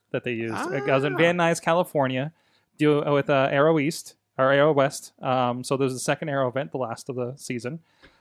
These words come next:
Speaker 1: Uh, and, uh, next week I'll be going to Maryland for Baja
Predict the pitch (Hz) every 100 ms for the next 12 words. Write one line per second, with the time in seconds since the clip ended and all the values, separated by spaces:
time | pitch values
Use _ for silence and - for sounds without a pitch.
0 | _ 147 135 131 131 131 127 127 131 -
1 | 139 139 131 131 131 127 127 131 131 127
2 | 143 190 160 110